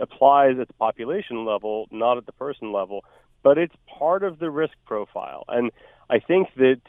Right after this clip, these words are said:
uh, the, uh, the, the industry in general tends to be, um, quite optimistic about the link between cannabis and other forms of mental illness.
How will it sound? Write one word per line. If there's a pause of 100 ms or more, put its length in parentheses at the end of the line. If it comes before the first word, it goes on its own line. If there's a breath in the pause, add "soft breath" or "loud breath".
(160)
uh, (520)
the, (160)
uh, (100)
the,
the
industry
in
general
tends
to
be, (540)
um, (220)
quite
optimistic
about
the
link
between
cannabis (100)
and
other
forms
of
mental
illness.